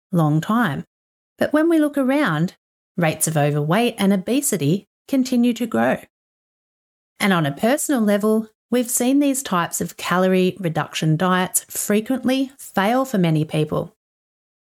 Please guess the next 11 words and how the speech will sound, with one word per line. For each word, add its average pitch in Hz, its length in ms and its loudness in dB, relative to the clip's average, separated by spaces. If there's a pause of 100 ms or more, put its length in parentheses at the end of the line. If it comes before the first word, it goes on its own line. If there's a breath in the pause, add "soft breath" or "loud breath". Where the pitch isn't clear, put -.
(100)
The 185 120 0
willpower 214 960 2 (220)
and 185 140 2
the 175 80 4
need 226 360 2
to 226 100 -6
control 160 540 0
food 170 360 0
quantities 175 800 -2
is 208 240 0
difficult. 202 920 -4